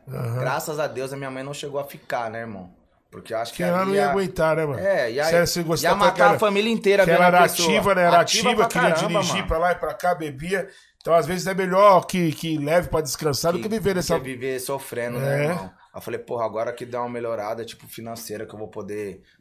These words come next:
Speaker 2: ô, tá, mãe, toma um carrinho aí, ó. Quer morar na praia? Vai lá morar na praia. Todo final de semana nós tá aqui."
Speaker 1: Aham.
Speaker 2: Não chegou a ver isso. E o sonho dela que era ver, tipo, minha mulher grávida, né, mano? Um, um neta.
Speaker 1: Ela não
Speaker 2: Mano,
Speaker 1: chegou a ver a sua mulher grávida?
Speaker 2: Não.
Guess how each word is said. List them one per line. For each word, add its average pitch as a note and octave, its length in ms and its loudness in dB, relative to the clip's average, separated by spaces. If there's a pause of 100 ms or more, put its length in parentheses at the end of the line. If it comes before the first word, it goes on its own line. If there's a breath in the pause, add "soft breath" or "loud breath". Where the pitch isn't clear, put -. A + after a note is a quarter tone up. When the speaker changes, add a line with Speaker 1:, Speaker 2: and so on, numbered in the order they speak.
Speaker 2:
ô, A#2+ 160 -6
tá, G#2+ 160 -10
mãe, F2+ 220 -12 (280)
toma C#3 180 -6
um C#3+ 40 -8
carrinho B2 480 -6
aí, G#2 260 -8
ó. G2+ 100 -4
Quer - 140 -10
morar C#3+ 200 -4
na A#2+ 120 -10
praia? C3+ 240 -4
Vai C3+ 120 -4
lá C#3 80 -6
morar C3+ 200 -6
na A#2+ 140 -10
praia. G#2+ 180 -6
Todo C#3+ 180 -8
final D3 180 -8
de C#3+ 80 -14
semana C3+ 240 -8
nós C#3 120 -10
tá C#3 100 -6
aqui." G#2 460 -12
Speaker 1:
Aham. C3 540 -6
Speaker 2:
Não C3+ 80 -10
chegou C3+ 320 -4
a C#3+ 60 0
ver C#3 160 -6
isso. D3 240 -8
E - 20 -6
o - 20 -6
sonho E3+ 280 -6
dela D#3 220 -2
que E3+ 100 -6
era E3+ 160 0
ver, E3 360 -6 (220 loud breath)
tipo, - 220 -14
minha D3+ 140 -4
mulher D#3+ 240 0
grávida, C3+ 420 -2
né, C3+ 80 -8
mano? G#2+ 240 -10
Um, A2 380 -12
um - 20 -10
neta. A#2 640 -6 (160 loud breath)
Speaker 1:
Ela C3 100 -8
não D#3+ 80 -2
Speaker 2:
Mano, C3+ 120 0
Speaker 1:
chegou F3+ 280 0
a G3 40 -4
ver F3+ 160 -2
a F3 80 4
sua E3+ 200 -4
mulher D3+ 220 -2
grávida? C3+ 340 -4
Speaker 2:
Não. F#2+ 380 -10